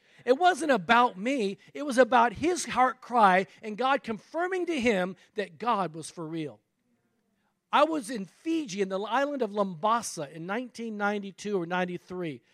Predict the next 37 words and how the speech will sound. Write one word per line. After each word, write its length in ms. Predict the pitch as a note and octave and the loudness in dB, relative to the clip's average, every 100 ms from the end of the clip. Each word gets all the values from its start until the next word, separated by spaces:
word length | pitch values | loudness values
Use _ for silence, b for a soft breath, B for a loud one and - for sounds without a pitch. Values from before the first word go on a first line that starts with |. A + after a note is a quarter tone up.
| b b b | b b b
A 40 | E3+ | 0
guy 240 | B3 D4+ | 4 4
picks 320 | - D4+ - | 2 -8 -4
me 100 | C4 | 0
up 80 | B3 | 0
at 60 | A3+ | -2
the 120 | A#3 | 2
airport, 300 | A#3 F3 E3+ | 2 2 -4
eight-passenger 640 | B3+ D#4 A#3+ B3 A#3 A3 | -4 -2 -2 -2 -4 -8
plane. 460 | G#3 G3+ G3 D3+ B2 b | -8 -2 0 0 -4 b
I'm 80 | - | -6
getting 160 | C#4+ C4+ | 0 2
ready 100 | B3+ | 2
to 80 | - | -2
speak 240 | A#3+ A#3+ | -4 -4
to 60 | G#3 | 2
about 260 | F#3+ E3 | 2 2
three 180 | A#3 C4+ | -6 -6
thousand, 540 | - A#3 A#3 G3+ G#3+ - b | 0 4 4 2 -6 -12 b
uh, 120 | F#3 | -6
people 260 | F3 A#3 G3+ | -4 -4 -4
coming 240 | - A3 | -2 -2
from, 180 | D#3 F#3 | -2 -2
uh, 140 | E3+ D#3+ | -2 0
Bible 380 | E3+ G3+ A3+ | 4 6 6
college 320 | A3 G#3+ A3+ - | 2 4 2 2
students 400 | - A3 A3 E3+ | -6 -6 -6 -8
and 80 | |
people 160 | F3 G#3 | -12 -12
from 160 | E3+ D3 | -12 -6
the 100 | D3 | 0
Vanuatu 720 | A3 A3+ G#3 G#3+ G#3+ - G#3+ | 2 2 4 4 4 -2 -8
and 80 | C#3+ | -6
Solomon 400 | A3+ A3 A3 G#3 | -2 -2 -2 0
Islands 400 | G#3 A3+ A3 D#3+ | 0 -2 -4 -10
and 100 | D3 | -12
Fiji. 460 | A3 G#3 A3+ A3+ | -10 -8 -8 -8